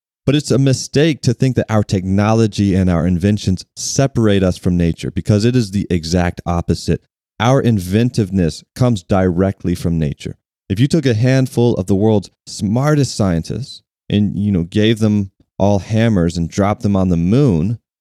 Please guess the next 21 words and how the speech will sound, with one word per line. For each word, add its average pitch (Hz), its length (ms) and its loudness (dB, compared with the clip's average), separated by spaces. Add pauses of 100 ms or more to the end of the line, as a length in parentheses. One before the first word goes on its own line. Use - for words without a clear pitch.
(100)
with 101 140 0
the 104 80 0
instructions 110 520 -2
to 101 160 -2
invent 95 500 -2 (400)
food, 123 460 2 (460)
they'd 127 260 0
fail 165 380 -2
because 135 380 -2
the 143 100 0
moon 165 260 2
is 160 140 0
just 156 220 -2
a 165 60 0
rock. 165 380 -2
There's 135 180 0
nothing 151 440 0
there 147 260 2
for 113 160 -4
them 120 200 0
to 127 280 0